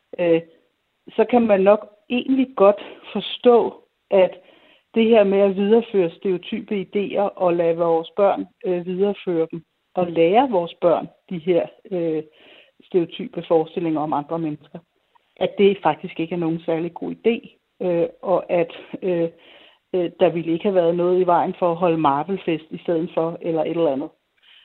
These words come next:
Øhm, der er jo masser af fiktive universer og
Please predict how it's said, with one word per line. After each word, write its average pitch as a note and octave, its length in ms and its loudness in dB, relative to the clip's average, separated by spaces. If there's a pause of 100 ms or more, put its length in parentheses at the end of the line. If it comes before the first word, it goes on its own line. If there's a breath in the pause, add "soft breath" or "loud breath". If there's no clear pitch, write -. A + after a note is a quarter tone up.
(180)
Øhm, D#3+ 720 -2
der F#3+ 80 4
er F3 40 8
jo E3 100 6
masser D#3+ 360 4 (300)
af D#3+ 280 0
fiktive G3+ 380 -6
universer E3 600 -2
og E3+ 400 0